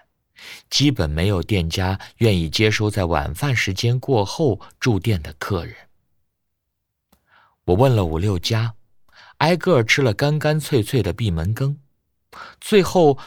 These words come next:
终于在一个偏离中心、略显冷清的地方寻得一家温泉旅馆，同意提供不带晚饭的住宿。这是一家萦绕着寂寥感的旅馆，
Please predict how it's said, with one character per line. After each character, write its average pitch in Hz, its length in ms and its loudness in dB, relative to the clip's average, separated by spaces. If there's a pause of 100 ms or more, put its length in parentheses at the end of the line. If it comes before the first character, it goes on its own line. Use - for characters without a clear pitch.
(100)
终 208 240 2
于 147 120 2
在 143 180 0
一 113 140 2
个 120 120 0
偏 160 280 -2
离 123 160 0
中 160 240 0
心、 160 400 -2 (400)
略 208 180 4
显 127 240 0
冷 78 260 -2
清 160 220 -2
的 139 80 0
地 95 180 -2
方 87 360 0 (240)
寻 110 260 0
得 113 140 2
一 113 120 0
家 104 240 -2
温 139 240 -2
泉 107 280 -2
旅 95 160 -2
馆， - 340 -10 (720)
同 110 260 2
意 180 120 2
提 104 200 -2
供 139 280 0 (100)
不 117 100 0
带 131 200 2
晚 87 320 0
饭 147 220 -2
的 85 100 -4
住 120 180 -2
宿。 120 300 -8 (1200)
这 143 140 4
是 113 160 2
一 101 160 0
家 107 340 0 (200)
萦 98 280 2
绕 151 200 -2
着 104 120 -2
寂 170 320 -2
寥 95 280 -2
感 73 260 -6
的 71 100 -12
旅 76 200 -4
馆， 85 200 -4